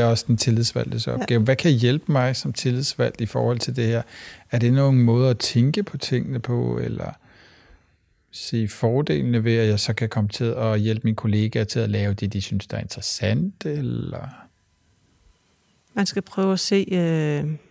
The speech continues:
Speaker 1: flere muligheder end kun én, altså. Og afprøve dem, synes jeg, altså.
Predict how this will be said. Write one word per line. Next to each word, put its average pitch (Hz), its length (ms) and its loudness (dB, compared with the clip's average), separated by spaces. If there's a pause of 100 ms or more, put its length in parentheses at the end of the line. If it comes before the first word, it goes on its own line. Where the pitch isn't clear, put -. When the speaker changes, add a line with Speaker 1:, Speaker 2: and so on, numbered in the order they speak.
(220)
Speaker 1:
flere 208 420 2
muligheder 185 680 4 (520)
end 175 120 4
kun 185 200 0
én, 190 280 0
altså. 156 260 -4 (920)
Og 175 160 0
afprøve 170 320 0
dem, 170 100 -2
synes 170 220 -2
jeg, - 80 0
altså. 165 220 -2